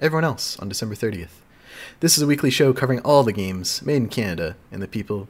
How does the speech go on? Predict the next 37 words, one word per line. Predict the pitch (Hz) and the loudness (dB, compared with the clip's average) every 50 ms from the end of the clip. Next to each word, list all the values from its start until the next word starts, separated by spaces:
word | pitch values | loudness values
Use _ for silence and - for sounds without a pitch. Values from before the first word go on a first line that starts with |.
| - - | -16 -14
who | - - | -14 -10
create | - - 82 80 | -6 -6 -6 -6
them. | - 92 | -4 2
Those | 127 202 240 226 | 4 6 8 8
are | 156 | 8
lofty | 113 107 98 98 95 - - 95 87 82 82 92 - - | 8 6 4 4 2 -2 -6 -8 -6 -8 -8 -12 -14 -8
goals, | - 98 87 80 76 - | -6 -6 -4 -4 -4 -6
Steve. | - - 80 82 82 | -6 -6 -6 -6 -4
I | 98 | -4
know | 113 | -4
we | 113 95 | -4 -4
say | - - 92 | -4 -4 -6
that | 85 80 76 80 73 - - | -4 -4 -4 -6 -6 -8 -8
all | 92 87 | -8 -8
the | 80 | -8
time, | 80 - 80 78 78 80 | -8 -10 -10 -10 -10 -10
but | 78 80 - - - _ _ _ _ _ _ _ _ _ - | -10 -10 -12 -12 -18 _ _ _ _ _ _ _ _ _ -2
obviously | - - 127 127 120 117 107 - - 117 104 | 4 6 6 8 8 6 2 2 0 -2 -2
we | 101 92 | -4 -4
can't | - 110 95 80 | -6 -6 -6 -6
cover | - 101 92 92 92 - - | -6 -6 -4 -4 -6 -8 -4
all | - - 101 101 98 98 95 92 | 0 2 2 4 4 2 0 0
the | 95 | -4
games | 82 87 85 82 80 82 - | -6 -6 -8 -8 -8 -8 -8
made | - 82 80 | -8 -8 -8
in | 78 78 | -10 -10
Canada. | - - 76 78 76 - - | -12 -12 -12 -10 -10 -10 -10
There's | - - - 101 | -10 -10 -10 -10
a | 95 | -10
lot | 87 87 90 92 95 92 90 87 82 80 | -10 -8 -6 -4 -2 0 0 0 0 -2
of | 73 - | -6 -10
games, | 82 69 65 - 90 - | -12 -14 -14 -14 -12 -6
but | - - 131 | 0 2 4
we | 135 131 | 4 4
do | 107 101 90 | 4 2 0
our | - 76 | -2 -4
best. | 80 - - - - - - | -6 -10 -12 -10 -12 -12 -12